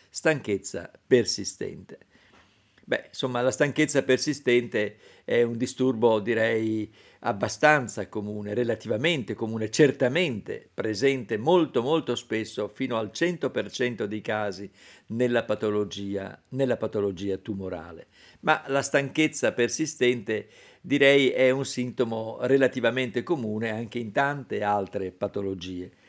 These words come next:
È difficile, pertanto, dare delle proposte diagnostiche a fronte di una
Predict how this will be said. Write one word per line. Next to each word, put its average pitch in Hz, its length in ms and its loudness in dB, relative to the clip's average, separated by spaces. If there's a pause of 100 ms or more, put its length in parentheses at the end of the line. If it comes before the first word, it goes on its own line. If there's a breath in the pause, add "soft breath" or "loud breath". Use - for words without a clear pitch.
(360 soft breath)
È 160 120 -2
difficile, 156 640 -2
pertanto, 117 640 -2
dare 113 400 2
delle 98 500 -4
proposte 131 540 2
diagnostiche 117 760 0
a 107 40 2
fronte 110 540 -2
di 98 80 -10
una 104 240 -8